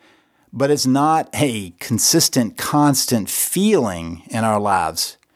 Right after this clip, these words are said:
after that period. So you might still have times, you know, you,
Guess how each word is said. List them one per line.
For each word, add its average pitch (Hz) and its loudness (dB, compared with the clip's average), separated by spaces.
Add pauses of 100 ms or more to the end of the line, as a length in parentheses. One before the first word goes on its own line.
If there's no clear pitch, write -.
(420)
after 113 0
that 90 -8
period. 95 -10 (1000)
So - -4
you 202 4
might 214 2
still 202 4
have 175 2
times, 92 -2
you 110 0
know, 117 2
you, 113 -2